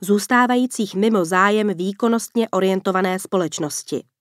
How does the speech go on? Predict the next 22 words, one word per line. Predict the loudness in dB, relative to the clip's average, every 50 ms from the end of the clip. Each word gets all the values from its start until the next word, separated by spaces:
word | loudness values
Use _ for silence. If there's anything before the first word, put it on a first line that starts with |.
| _ _ _ _ _ -20 -20 -20 -14 -6 -2
Ačkoliv | -2 -2 0 2 2 4 4
jde | 4 4 2 0
o | 0 -2
známý | 0 2 2 2 4 2 0 0
problém, | -2 -4 -4 -4 -2 -2 -2 -2 -2 -4 -6 -6 -10 _
v | _ -2
tomto | 2 2 2 4 2 0
podání | 0 2 2 2 2 2 2 2 0 0 -2 -4 -8 _ _ _ -8
zněl | -6 0 0 2 2 2 0
naléhavěji | -2 -4 -2 -2 -4 -4 -4 -4 -2 0 2 2 4 2 0 -2 -4 -8 -4 -2
a | -2 -2 -2 -4
osobněji | -4 -4 0 0 0 2 2 2 2 2 2 0
než | 0 0 -2 -2
veškeré | -2 -2 -2 -2 -2 -2 0 0 -2
statistiky | -2 -4 -4 -4 -2 -2 -4 -2 -2 -4 -2 0 0 0 0 -2 -8 -12 -6
o | -4 -2
demografických | 0 2 4 2 4 2 2 0 0 0 -4 -4 -4 -6 -6 -6 -6 -6 -8 -6
změnách, | -2 -2 0 0 2 2 2 2 0 0 -2 -6 -20 -20 -10 -2
jakými | 0 0 2 4 4 4 4 4
kontinent | 2 2 0 0 2 2 2 2 2 2 0 -2 -2
právě | 0 0 2 2 2 0 -2
prochází. | 0 -2 -4 -2 -2 -4 -2 -2 -4 -6 -8 -8 -8 -8 -10 -12